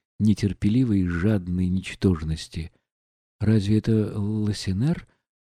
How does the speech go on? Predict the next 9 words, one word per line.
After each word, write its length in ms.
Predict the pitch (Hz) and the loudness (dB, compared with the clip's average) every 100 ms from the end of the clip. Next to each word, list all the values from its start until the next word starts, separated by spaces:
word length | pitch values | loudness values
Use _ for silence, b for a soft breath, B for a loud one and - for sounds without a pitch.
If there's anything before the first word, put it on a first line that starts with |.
| _ _ _ _ _ | _ _ _ _ _
Сущность 680 | - - 220 - 185 180 - | -6 2 2 4 2 2 4
та 300 | 160 92 82 | 4 6 4
же, 260 | 76 87 90 | 0 -2 0
хотя, 240 | 165 196 | 0 4
может 260 | 214 160 135 | 6 6 6
быть, 240 | 131 127 | 4 4
и 120 | 147 147 | 4 4
разное 600 | 160 147 117 123 123 120 | 6 6 6 4 6 4
амплуа. 640 | 117 127 123 90 78 | 2 4 4 4 2